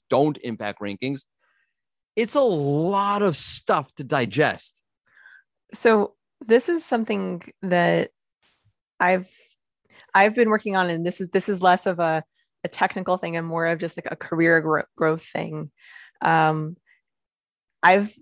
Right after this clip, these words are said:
Speaker 2: been trying to make a concerted effort to not default to the technical jargon when it comes to explaining, uh, P P C
Speaker 1: Mm.
Speaker 2: or digital marketing in general. Um, 'cause one of, one of the things that's really interesting is that,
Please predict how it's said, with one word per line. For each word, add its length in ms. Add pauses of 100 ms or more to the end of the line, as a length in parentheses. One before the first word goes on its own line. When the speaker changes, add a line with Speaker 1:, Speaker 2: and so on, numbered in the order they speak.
(160)
Speaker 2:
been 140
trying 200
to 60
make 120
a 60
concerted 540
effort 540 (240)
to 160
not 560 (420)
default 680
to 120
the 80
technical 500
jargon 600 (460)
when 120
it 120
comes 380
to 120
explaining, 960 (140)
uh, 400 (360)
P 140
P 180
C 560
Speaker 1:
Mm. 80
Speaker 2:
or 580 (540)
digital 300
marketing 340
in 80
general. 480 (460)
Um, 560 (480)
'cause 160
one 100
of, 80
one 160
of 60
the 100
things 200
that's 140
really 160
interesting 540
is 160
that, 340